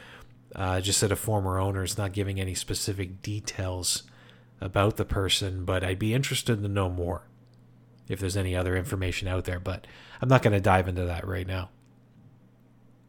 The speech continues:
So Medina is one of a handful of realtors across North America, uh, who's providing the real estate services called with a mystical touch. So there's more out there. Now, if you wanna go check him out, you can follow him as well.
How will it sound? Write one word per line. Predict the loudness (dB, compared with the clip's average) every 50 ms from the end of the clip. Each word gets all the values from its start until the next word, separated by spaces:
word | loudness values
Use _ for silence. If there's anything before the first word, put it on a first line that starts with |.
| -20 -20 -20 -20 -20 -20 -12 -4
So | 4 6 8
Medina | 8 8 8 8 8 10 10
is | 8 8 8
one | 8 8 8
of | 8 6
a | 6
handful | 4 4 2 4 6 6 4 4 4 6 8 8
of | 8 6
realtors | 6 6 8 8 8 6 4 4 2 4 4 4 2 0
across | -2 2 4 6 6 8 6 4 4
North | 4 4 4 4 4
America, | 2 2 4 6 6 6 4 4 2 0 0 0 -4 -6 -14 -20 -20 -20 -20 -20 -20 -20 -20 -20 -6 0
uh, | 4 6 8 8 8
who's | 8 6 6
providing | 6 4 6 10 10 10 10 10 8 4 4
the | 4 4
real | 6 6 6 6 6
estate | 4 4 4 2 2 4 4
services | 2 2 4 6 6 6 6 4 2 2 4 2 2 0
called | -2 2 4 4 4 6
with | 4 2 2
a | 2
mystical | 0 2 4 6 6 6 6 6 6 2 4 2 0
touch. | 0 0 2 4 4 4 4 2 -2 -4 -4 -6 -12 -18 -18 -18 -18 -18 -20 -20 -6
So | 2 4 8 8
there's | 10 8 10
more | 10 10 10 10
out | 10 8 6 6
there. | 4 0 0 -2 -6 -10 -20 -20 -20 -20 -20 -20 -14 -4 6
Now, | 10 12 12 12
if | 12 10 10
you | 8
wanna | 10 10 8 6
go | 8 8 8 8
check | 8 8 6 6 6 6
him | 6 8
out, | 6 6 6 4
you | 0
can | -2 -2
follow | -2 2 4 6 8 8 8 8 8
him | 6 6 4 2
as | -2 2
well. | 4 4 4 4 4 0 -2